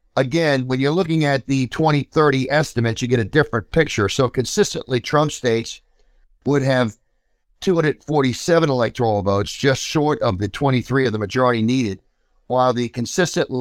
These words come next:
the, the consistently Democratic states would have just tw-, two nineteen. So what my dad used to always say, "You can win the election with the five most populated states." Well, that might, that's not gonna be the case in,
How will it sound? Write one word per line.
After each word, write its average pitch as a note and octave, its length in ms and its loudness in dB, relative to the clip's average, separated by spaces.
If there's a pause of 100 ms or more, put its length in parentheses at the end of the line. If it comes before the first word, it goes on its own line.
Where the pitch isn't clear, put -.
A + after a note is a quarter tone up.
(140)
the, C#3 200 2
the A#2 100 0
consistently C3+ 600 -2
Democratic C3+ 640 0
states A2+ 320 -2
would A2+ 120 0
have A2+ 140 2
just B2+ 260 -2
tw-, C3 280 -2
two D3 140 0
nineteen. B2 480 0 (440)
So D#3+ 160 -2
what E3+ 120 2
my C#3+ 140 4
dad F#3+ 300 2
used F3+ 200 -2
to D3 60 2
always C3 340 0
say, C3+ 400 0 (240)
"You C3 100 -2
can C3 140 0
win D#3 140 0
the D3 80 2
election C3+ 400 2
with B2+ 100 -4
the A#2 80 -2
five C3+ 320 0
most B2 240 -2
populated B2+ 560 0
states." C3+ 340 -2
Well, A#2 140 0
that C#3 260 0
might, C3+ 200 0
that's D3 200 0
not D3 160 2
gonna C3+ 140 -2
be B2 100 0
the A2 100 -2
case B2+ 380 -2
in, G2+ 160 -6